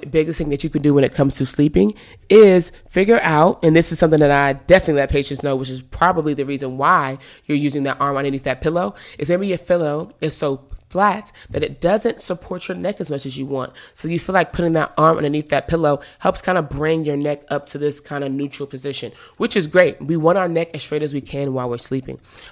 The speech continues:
But our arm isn't the thing that's gonna help us get there. So maybe we need another pillow. Maybe we need to add another pillow. Whatever you can do that keeps your arm from being balled up into this kinda crunched over position and compressing on our pecs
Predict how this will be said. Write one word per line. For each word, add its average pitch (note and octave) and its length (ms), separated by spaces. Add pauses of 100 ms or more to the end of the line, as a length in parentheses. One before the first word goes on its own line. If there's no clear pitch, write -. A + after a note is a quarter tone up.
(120)
But F3 260
our - 160
arm D#3+ 220
isn't C#3+ 160
the C#3 60
thing C3+ 180
that's C3 120
gonna B2+ 160
help B2+ 160
us - 100
get A#2 160
there. C#3 160
So - 120
maybe C#3+ 200
we C#3 60
need C3+ 120
another B2 220
pillow. F#3 480 (320)
Maybe D3 160
we C#3 100
need C#3 180
to - 120 (120)
add E3 300
another F3 300
pillow. F3 420 (220)
Whatever E3 320
you G#3 80
can G3+ 160
do E3 100
that D3+ 180
keeps - 300
your F3 180
arm D3+ 220
from - 160
being D3 240
balled D3+ 340
up C#3+ 220
into C#3 240
this C3+ 220
kinda C3 280
crunched - 480
over C3+ 220
position C#3 680 (420)
and C3 300
compressing C3+ 600
on C3 240
our - 240
pecs F3 420